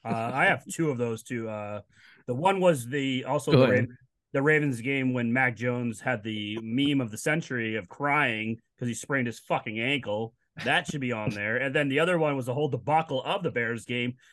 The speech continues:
Speaker 1: running with Mac Jones when he shouldn't have came back that week. They should have held him off to the Jets game, and they brought him in just because Bill, and when it didn't work out and they pulled him and put Zappe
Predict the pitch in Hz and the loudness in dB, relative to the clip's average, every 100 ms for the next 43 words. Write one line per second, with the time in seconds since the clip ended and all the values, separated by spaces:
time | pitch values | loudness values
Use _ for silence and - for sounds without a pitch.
0 | _ - 131 147 143 131 117 143 131 123 | _ -8 -4 0 0 0 2 2 0 -2
1 | 139 131 120 117 - 170 143 - 127 113 | -4 -4 -4 -4 -4 -4 -4 -4 -4 -2
2 | 117 110 123 127 117 123 113 110 123 110 | -2 -2 -2 -2 -2 -6 -8 -8 -8 -4
3 | 131 131 123 113 123 117 165 196 - 185 | -4 -2 -4 -6 -10 -8 -6 -8 -6 -6
4 | 180 - - _ - 156 151 147 139 139 | -6 -8 -20 _ -6 -2 0 0 0 0
5 | 143 135 135 135 123 113 139 - 127 113 | 0 0 0 0 -2 -2 -6 -6 -10 -4
6 | 131 104 113 127 127 120 120 123 123 113 | -4 -2 -2 0 2 0 -2 -4 -4 -2
7 | 131 117 117 127 139 127 113 - 190 151 | -2 0 0 0 0 0 -2 0 2 2
8 | 127 113 131 107 139 160 | -2 -4 -8 0 2 2